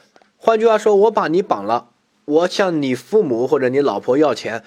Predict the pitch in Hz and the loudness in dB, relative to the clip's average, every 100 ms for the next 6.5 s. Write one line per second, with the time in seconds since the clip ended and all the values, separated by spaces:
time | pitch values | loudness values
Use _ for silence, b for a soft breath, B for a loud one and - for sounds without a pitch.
0 | B B 131 131 175 254 202 - 165 165 | B B -4 -2 -4 0 0 0 0 0
1 | 208 214 - 107 180 262 208 175 131 165 | 0 -4 -4 -10 -6 -4 0 -2 -2 -4
2 | 165 - 233 226 233 233 143 104 104 190 | -4 -2 -2 -2 0 0 0 -4 -4 0
3 | 214 233 170 127 110 - 98 b - 220 | 2 2 0 -4 -6 -8 -10 b -2 0
4 | 151 117 131 - 208 233 226 123 131 117 | 0 0 -2 0 0 2 0 0 0 0
5 | 107 208 170 123 139 135 135 135 120 160 | -2 0 -2 -2 -2 -2 -2 -4 -2 0
6 | 240 127 117 120 113 | -2 -2 -2 -2 -4